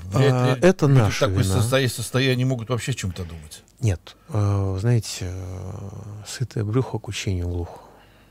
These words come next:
Speaker 2: Лю-, нет, я не, понимаете, я задумываюсь не в том смысле, что они задумываются о нравственности, да. Это очень простой алгоритм. Если мне плохо, значит, я что-то делаю не так.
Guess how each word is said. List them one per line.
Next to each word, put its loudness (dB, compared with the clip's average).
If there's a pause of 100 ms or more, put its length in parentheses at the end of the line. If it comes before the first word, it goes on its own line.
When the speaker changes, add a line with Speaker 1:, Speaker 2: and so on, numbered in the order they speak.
(840)
Speaker 2:
Лю-, 6
нет, 4
я 4
не, 8
понимаете, 4
я 4
задумываюсь 6
не 0
в -4
том 6
смысле, 0
что -6
они 2
задумываются 2
о -4
нравственности, -2
да. -4 (420)
Это -4
очень 0
простой -6
алгоритм. -6 (640)
Если 0
мне -8
плохо, -2 (500)
значит, -4
я -6
что-то -6
делаю -8
не -14
так. -2